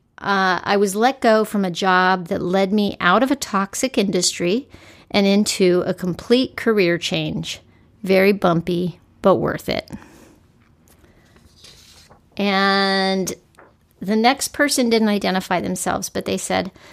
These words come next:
"I didn't get a supervisor position that I and my coworkers all thought that I deserved. A year or two passed,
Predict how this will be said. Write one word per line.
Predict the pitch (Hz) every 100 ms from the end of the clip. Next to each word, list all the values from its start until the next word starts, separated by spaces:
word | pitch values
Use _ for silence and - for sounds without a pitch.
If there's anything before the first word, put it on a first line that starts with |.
| - - _ _ _ _ _ _
"I | 202
didn't | 208 302 392 359
get | 233 214
a | 190
supervisor | - - 233 226 196 185 185 180
position | - 170 175 190 - 175 175
that | 175 -
I | 185 196 202 -
and | 185 180 180
my | 170
coworkers | 170 285 311 220 190 190 185 180
all | - 190
thought | 214 - 175
that | 175
I | 175 165
deserved. | 208 220 277 165 170 - - _ _ _ _ _
A | 202
year | 185 196
or | 240
two | - 277
passed, | - 185 165 180 - -